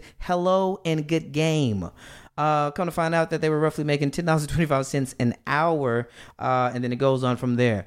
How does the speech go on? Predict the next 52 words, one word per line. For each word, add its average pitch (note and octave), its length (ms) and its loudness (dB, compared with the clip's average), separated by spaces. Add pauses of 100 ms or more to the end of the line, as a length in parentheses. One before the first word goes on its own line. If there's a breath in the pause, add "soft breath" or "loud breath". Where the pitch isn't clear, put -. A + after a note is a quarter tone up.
(220 soft breath)
But C3 120 0
this F3 180 4
was, C#3 160 -6
I D3 80 2
read D#3+ 220 2
this C#3+ 160 -4
and C#3 100 2
I D3 40 2
was C3+ 100 -2
like, A2+ 80 -4
"Yo, G#2+ 100 0
this G3+ 180 0
is, G#2 160 -2
this F3+ 200 0
is A2+ 100 -6
crazy." A#2+ 320 0
But A2 140 0
I'm D3+ 60 2
gonna D3+ 100 -4
stop C#3 300 0
there B2+ 300 0 (220 loud breath)
'cause - 100 -12
I, C3+ 140 4
we D3+ 180 -6
already E3+ 200 2
kinda D#3+ 160 -2
talked C3+ 160 0
a C3 40 -6
little C#3+ 120 -2
bit - 20 -4
about C#3+ 220 4
cheerleaders D3 260 0
in C3+ 60 0
the B2 60 -4
past. D#3 540 -2 (300 loud breath)
I - 60 -4
wanna C#3 160 2
start D3 320 0
with C3+ 100 -4
Olivia C#3 340 2
here. C#3 140 2
Your C3 160 0
thoughts C3+ 320 0
on B2 180 0
cheerleaders? D3+ 460 0
You, C#3 220 -4
are B2+ 60 2
you B2+ 100 2
a B2 40 0
fan D3+ 200 0
of D3+ 60 -2
cheerleaders D3 580 0